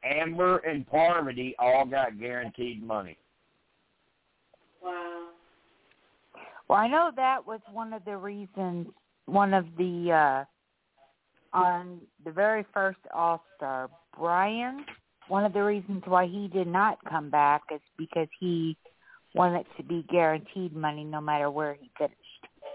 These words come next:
Speaker 1: Yeah, well, uh, Brian's never gonna get that. <laughs> J B, what about you? Your thoughts,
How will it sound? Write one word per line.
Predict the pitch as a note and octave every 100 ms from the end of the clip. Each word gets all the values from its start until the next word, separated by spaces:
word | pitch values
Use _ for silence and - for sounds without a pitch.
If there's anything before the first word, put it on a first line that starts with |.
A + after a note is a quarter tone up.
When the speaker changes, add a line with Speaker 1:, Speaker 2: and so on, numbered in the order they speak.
| - _ _ _ _ _ _ _ _ _ _ _ - _ _ - - - - - _
Speaker 1:
Yeah, | G2+ G#2 G#2
well, | G2 G2 F#2+ - _ _
uh, | G2+ G2 F#2+ F#2 - _ _ _ - D#2+ _ _ _
Brian's | - A2 B2+ B2+ A2+ F#2
never | G#2+ G#2+ G2
gonna | F#2 F2
get | E2+ E2
that. | D2 B1+ - - - - - _ D3 - - C3+ - - _ B2 - - - _ - - - - - - _ _ _ _ _ _ _ _ - - - _ _ _ _
<laughs> | A#2+ G#2+ _ _ _ _ _ _
J | - F3+ A3
B, | A3+ A#3+
what | G#3+ A3
about | G#3 G#3+ G#3 F#3
you? | G3 G#3 E3+ F2+ - _ _ _
Your | C#3+ G3+ A3 -
thoughts, | F3 E3+ F3